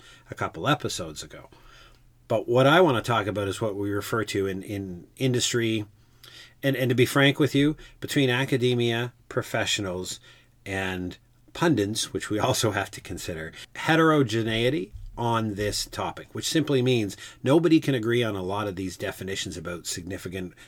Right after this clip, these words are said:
this, significant that. But today what we're gonna talk about is a significant incident. And this is what I refer to as a municipal disaster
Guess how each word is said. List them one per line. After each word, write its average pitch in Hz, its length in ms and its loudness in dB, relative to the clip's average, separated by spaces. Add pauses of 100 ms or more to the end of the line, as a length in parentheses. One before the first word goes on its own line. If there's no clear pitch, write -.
(120)
this, 98 200 -4
significant 87 600 -8
that. 85 240 -12 (320)
But 117 140 -4
today 135 260 6
what 147 140 4
we're 113 140 -2
gonna 104 160 -4
talk 104 280 -2
about 90 220 -6
is 90 140 -8
a 101 60 -8
significant 117 720 -2
incident. 90 520 -10 (300)
And 101 100 -4
this 117 160 -2
is 127 100 0
what 127 140 4
I 117 100 4
refer 113 360 -2
to 104 200 -2
as 95 160 -4
a 92 60 -4
municipal 113 640 -4
disaster 95 680 -6